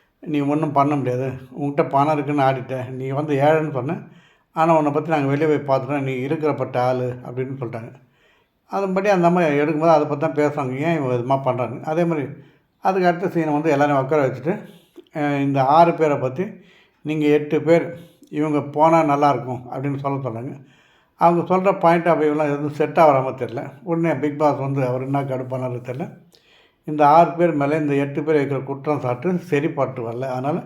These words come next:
நீங்க ஆறு பேரும் செலக்ட், அதான் நீங்க, நீங்க இருக்க வேண்டிய இதுதான். ஏன்னா உங்களுடைய எஃபர்ட் போட்டீங்க. அது என்ன எஃபர்ட் போட்டோன்னு கொஞ்சம் சொன்னா நல்லா இருக்கும் பாஸ்.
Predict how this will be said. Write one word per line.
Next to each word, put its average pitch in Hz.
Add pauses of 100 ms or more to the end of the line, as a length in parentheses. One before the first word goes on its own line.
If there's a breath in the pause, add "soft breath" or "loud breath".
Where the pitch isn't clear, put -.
(500 soft breath)
நீங்க 147
ஆறு 156
பேரும் 151 (240)
செலக்ட், 147
அதான் 147
நீங்க, 143 (580 soft breath)
நீங்க 175
இருக்க 165
வேண்டிய 139
இதுதான். 127 (260)
ஏன்னா 156
உங்களுடைய 135
எஃபர்ட் 185
போட்டீங்க. 127 (540 soft breath)
அது 127
என்ன 196
எஃபர்ட் 190
போட்டோன்னு 147
கொஞ்சம் 127
சொன்னா 143
நல்லா 135
இருக்கும் 117
பாஸ். 110